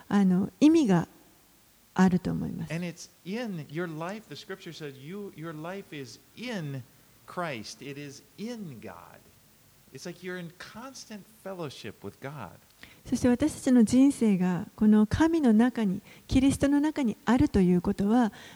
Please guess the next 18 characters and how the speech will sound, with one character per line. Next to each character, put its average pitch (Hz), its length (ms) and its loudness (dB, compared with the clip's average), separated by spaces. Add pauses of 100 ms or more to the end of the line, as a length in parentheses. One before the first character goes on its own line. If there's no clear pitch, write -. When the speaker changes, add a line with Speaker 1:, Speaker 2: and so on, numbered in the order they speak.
Speaker 1:
こ 277 100 2
れ 285 120 2
は 269 160 0 (300)
い 349 100 2
つ - 120 -6
も 330 160 -2
い 330 100 -2
つ - 180 -6
も 262 380 2 (100)
常 349 260 0
に 240 140 6
神 254 280 8
と 165 360 0 (280)
こ - 200 0
う 175 60 -4
関 233 300 4
係 240 260 0
が 226 220 0